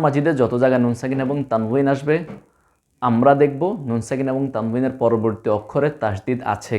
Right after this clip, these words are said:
কি না। যদি তাসদিদ থাকে, তাহলে দেখব কিসের উপরে তাসদিদ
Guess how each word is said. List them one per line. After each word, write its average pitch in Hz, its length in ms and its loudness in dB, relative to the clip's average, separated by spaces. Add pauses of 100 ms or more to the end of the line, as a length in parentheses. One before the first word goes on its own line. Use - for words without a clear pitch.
কি 110 180 -4
না। 80 60 -4 (160)
যদি 143 240 2
তাসদিদ 135 340 4 (180)
থাকে, 135 300 0 (680)
তাহলে 143 240 4 (100)
দেখব 151 180 -2 (200)
কিসের 160 400 -2
উপরে 135 220 0 (120)
তাসদিদ 110 360 0